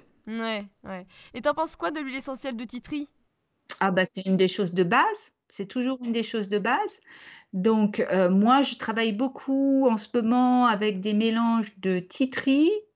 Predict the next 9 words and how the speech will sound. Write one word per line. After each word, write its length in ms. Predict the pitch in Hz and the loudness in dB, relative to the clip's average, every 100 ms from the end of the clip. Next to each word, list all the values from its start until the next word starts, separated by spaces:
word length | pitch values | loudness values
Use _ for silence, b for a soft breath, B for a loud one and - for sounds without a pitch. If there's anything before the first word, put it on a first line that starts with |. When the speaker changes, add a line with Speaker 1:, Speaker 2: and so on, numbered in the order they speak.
| - | -12
Speaker 2:
de 180 | 170 185 | -8 -8
thé 380 | 190 - 269 | -8 -2 0
vert. 480 | 269 214 202 254 294 | 2 2 0 0 -2
Le 100 | 185 | -2
thé 200 | 175 214 | -4 -4
vert 240 | 202 214 196 | -2 -2 -2
est 140 | 180 | -2
un 100 | 175 | -4
actif 500 | 175 175 - 180 - | -4 -8 -10 -10 -12